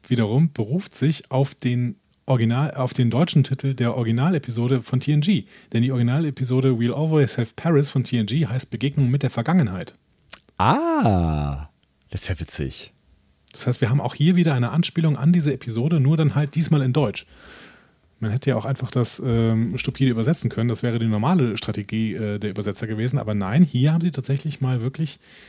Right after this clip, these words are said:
Speaker 1: sich überlegt, ach, nehmen wir diesen Gag doch mal mit auf, und zwar im Deutschen.
Speaker 2: Finde ich gut. Also, ähm, mal Chapeau dafür. Äh, da macht sich auch, äh, jemand Gedanken. Das finde ich ziemlich gut.
Speaker 1: So, und jetzt kommen wir tatsächlich wieder hin zu dem, was wir im Teaser da aufgebaut hatten.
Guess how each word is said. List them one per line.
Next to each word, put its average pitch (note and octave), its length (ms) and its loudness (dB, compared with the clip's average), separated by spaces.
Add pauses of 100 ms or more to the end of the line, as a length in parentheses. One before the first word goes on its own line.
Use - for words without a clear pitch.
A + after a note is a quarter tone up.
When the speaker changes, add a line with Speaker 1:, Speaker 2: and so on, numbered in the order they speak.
(280)
Speaker 1:
sich A#2+ 140 -6
überlegt, A#2+ 400 0
ach, C#3 200 -2
nehmen C#3+ 220 4
wir C#3+ 80 2
diesen C3 260 0
Gag A#2 220 -4
doch - 160 -2
mal A#2+ 140 0
mit B2+ 180 -2
auf, A2+ 280 -6
und C#3 100 -2
zwar G#2 220 -4
im C#3+ 80 0
Deutschen. D3 340 -6 (500)
Speaker 2:
Finde F#2+ 200 4
ich - 60 0
gut. - 260 4 (100)
Also, D#2 280 2 (220)
ähm, D2+ 340 4 (680)
mal D#2+ 160 0
Chapeau F#2+ 360 0
dafür. A2+ 440 4 (160)
Äh, G#2 440 2 (380)
da F#2+ 140 2
macht G#2 180 -2
sich - 180 -10
auch, - 280 -6
äh, G2 240 0
jemand G2 260 -2
Gedanken. G2 300 -2
Das D2 100 -6
finde - 140 -4
ich - 60 -6
ziemlich - 240 -4
gut. - 200 -8 (800)
Speaker 1:
So, D3+ 60 -8 (340)
und G#2+ 60 -2
jetzt G#2+ 140 0
kommen D#3 200 6
wir E3 100 4
tatsächlich C3 460 -4
wieder C3+ 260 2
hin C#3 380 2
zu - 220 -8
dem, C3 320 0
was - 180 -6
wir A2+ 100 -2
im G#2+ 100 -6
Teaser A2+ 260 -6
da G2 140 -4
aufgebaut A#2 440 -4
hatten. F#3 300 0